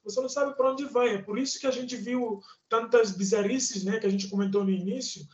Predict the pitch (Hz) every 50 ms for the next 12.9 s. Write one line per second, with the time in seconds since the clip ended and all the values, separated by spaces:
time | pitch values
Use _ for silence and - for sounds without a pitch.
0 | - - _ _ 226 233 247 262 262 254 262 262 269 302 277 262 262 277 302 277
1 | - - - 202 - - 208 208 233 - - 339 339 330 311 269 226 196 190 233
2 | 233 233 226 220 208 196 196 226 220 208 190 - 185 180 196 196 190 190 190 185
3 | 170 151 190 180 185 190 190 196 196 - - - 240 240 233 - - _ _ _
4 | 196 208 220 311 330 320 302 269 - - 220 214 226 226 196 202 190 185 190 -
5 | 208 202 190 185 - - - - _ _ _ _ 185 180 185 - 185 185 190 202
6 | - 208 196 - 190 185 190 220 220 196 202 190 - - 185 165 170 170 170 151
7 | 185 180 180 175 185 220 202 - 202 226 262 269 269 269 247 180 180 185 175 185
8 | 190 202 196 - - - - - 202 190 190 - 170 170 180 202 226 233 214 190
9 | 190 180 185 180 175 165 143 - 160 - 160 147 139 165 196 208 220 220 196 196
10 | 190 - - - - _ - 175 180 151 143 180 170 170 196 233 247 240 202 196
11 | 202 190 - 190 185 180 - 175 151 - 196 196 196 190 - - 190 - 196 202
12 | 208 202 202 202 - 226 233 233 220 - - 269 277 269 254 214 190 190